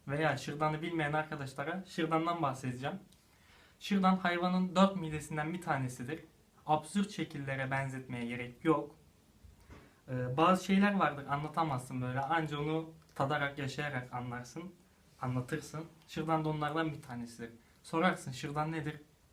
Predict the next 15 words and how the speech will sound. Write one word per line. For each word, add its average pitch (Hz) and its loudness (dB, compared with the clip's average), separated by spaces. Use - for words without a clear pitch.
Çoğu 165 0
kişi - -8
cevap 131 2
veremez. 123 -4
Hayvanın 139 0
midesinin 147 -2
bir 147 -4
yeri. 127 -4
Tadını 190 8
bilirler, 127 0
tadını 165 2
anlatırlar. 131 -2
Ee, 131 2
şırdan 196 4
pirinçten 180 2